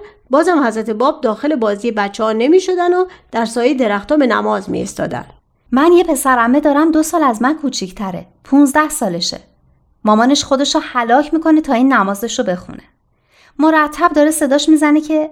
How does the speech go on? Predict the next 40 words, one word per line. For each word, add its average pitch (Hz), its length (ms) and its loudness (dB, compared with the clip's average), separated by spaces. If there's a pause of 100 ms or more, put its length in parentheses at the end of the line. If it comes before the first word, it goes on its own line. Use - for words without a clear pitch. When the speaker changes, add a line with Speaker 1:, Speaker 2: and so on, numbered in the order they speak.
(120)
Speaker 2:
«مرتضی، 247 420 0 (280)
نمازت 262 500 0
قضا 233 260 0
نشه.» 220 340 -4 (800)
این 392 180 2
که 330 120 -4
یه 240 200 2
بچه 226 480 -2
هشت 233 340 -4
نه 226 100 -2
سال 226 300 -2
خودش 247 460 2
از 220 220 -2
بازی 220 260 0
بگذره 220 440 0
و 220 40 4
بره 214 220 2
نماز 214 420 2
بخونه، 214 440 0 (220)
واقعاً 208 460 2
معلومه 247 480 2
که 190 140 -6
پیغمبره. 170 720 -8 (260)
Speaker 1:
دایی 294 220 4 (160)
حضرت 277 240 -2
باب 320 240 0
تعریف 269 380 -2
کرده 320 280 -2
که 294 140 -6
یه 247 140 -2
بار 294 180 0
که 226 120 -2
حضرت 220 280 -2
باب 202 220 2
نه 214 220 2
سالشون 196 560 -4
بوده، 254 460 -2 (240)
با 220 140 0
بستگان 220 580 0
می‌رن، 311 420 4